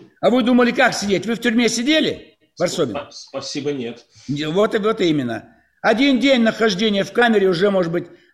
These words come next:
Speaker 1: э, тяжкие последствия. Это же решетки. Это коллектив не тот, о котором вы мечтали.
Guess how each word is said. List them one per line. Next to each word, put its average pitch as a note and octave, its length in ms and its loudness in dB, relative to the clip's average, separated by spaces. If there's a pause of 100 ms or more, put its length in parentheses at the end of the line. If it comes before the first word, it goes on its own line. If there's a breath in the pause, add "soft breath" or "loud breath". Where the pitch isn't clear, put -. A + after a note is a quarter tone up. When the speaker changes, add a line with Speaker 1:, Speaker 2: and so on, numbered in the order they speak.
Speaker 1:
э, C#3+ 220 0
тяжкие G3 460 0
последствия. C#3 600 -4
Это C#3 100 -8
же D3 160 -2
решетки. G3+ 600 0 (500)
Это D#3 180 -4
коллектив G3+ 540 -2
не G#3 100 -2
тот, G3+ 220 0
о - 20 -14
котором F3 320 -2
вы D#3+ 100 -2
мечтали. A#2+ 600 -4